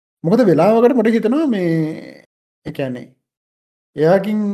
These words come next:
කියන්නේ මම, මේ කියන්නේ මගේ නිකන් මුළු ලයිෆ් එකම බේස් වෙලා තියෙන එයා උඩනේ. ඒ කියන්නේ මම කම්පියුටර් ෂොප් එක දැම්මෙත්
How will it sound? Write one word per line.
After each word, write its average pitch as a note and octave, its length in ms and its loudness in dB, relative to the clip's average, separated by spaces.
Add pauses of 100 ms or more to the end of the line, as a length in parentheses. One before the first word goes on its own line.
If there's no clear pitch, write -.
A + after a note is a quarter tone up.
(340)
කියන්නේ C3 280 -8
මම, A#2 140 -10
මේ C3+ 120 -8
කියන්නේ D#3+ 180 -4
මගේ C#3+ 160 -2
නිකන් C#3 220 -2
මුළු C3+ 240 -2 (180)
ලයිෆ් A2+ 340 -6
එකම D#3+ 220 -2 (340)
බේස් D#3+ 220 -2
වෙලා D#3+ 120 0
තියෙන D#3+ 160 0
එයා D#3 140 2
උඩනේ. D#3 220 -2
ඒ B2+ 120 -18
කියන්නේ A2 180 -6
මම G#2+ 60 -10
කම්පියුටර් G2+ 300 -12
ෂොප් G#2+ 200 -10
එක A2 80 -6
දැම්මෙත් A#2 300 -4